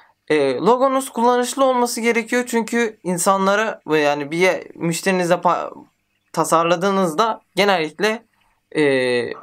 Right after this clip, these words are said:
ku-, işte baskıya hazır, işte baskılarda bir sorun çıkarmayacak, siyah beyaz ortamında çıksa bile bu logo hala logonuz olarak kaldı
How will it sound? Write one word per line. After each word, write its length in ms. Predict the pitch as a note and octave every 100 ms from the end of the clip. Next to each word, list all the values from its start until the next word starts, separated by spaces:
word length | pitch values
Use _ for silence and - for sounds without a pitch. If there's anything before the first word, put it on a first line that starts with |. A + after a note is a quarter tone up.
| - _
ku-, 260 | - B2 -
işte 360 | E3+ - C#3
baskıya 520 | D#3 D#3 D#3+ G3+ G3 D#3
hazır, 440 | D3+ D#3+ E3 E3 -
işte 300 | - D3+ C3+
baskılarda 720 | D#3 D#3+ E3 D#3+ D3 D3 C#3
bir 60 |
sorun 380 | C3+ - D3 F3
çıkarmayacak, 840 | E3 E3 F3+ F3+ D#3+ B2+ C3 C4 - -
siyah 460 | - F3+ F3+ E3+
beyaz 280 | D#3+ E3 F3
ortamında 640 | D#3+ D#3+ E3+ D#3 D3+ D#3
çıksa 360 | D#3+ - - F3
bile 220 | D3 C#3+ - -
bu 120 | E3+ G3
logo 400 | F#3 E3 F3+ F3 -
hala 480 | F#3 G#3 G3+ F3+
logonuz 440 | F3 F#3 F3+ E3+ D#3+
olarak 440 | D#3+ D3 D3 D3
kaldı 560 | - D3+ D3+ C#3 F#3+